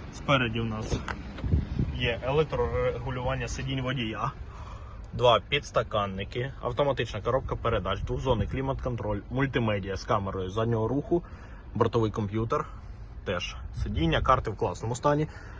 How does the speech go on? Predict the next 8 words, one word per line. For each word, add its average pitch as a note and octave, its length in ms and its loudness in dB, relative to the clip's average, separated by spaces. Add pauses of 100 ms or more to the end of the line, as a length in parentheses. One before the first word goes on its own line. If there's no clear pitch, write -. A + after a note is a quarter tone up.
(320)
шкіряне C#3 460 8
мультикермо, C3 800 8 (1120)
з-, A2 300 -2
автоматичне B2 800 4
світло, C#3+ 380 4
автоматичний A2 680 2
дощ, - 380 -2 (320)
круїз, C3 560 6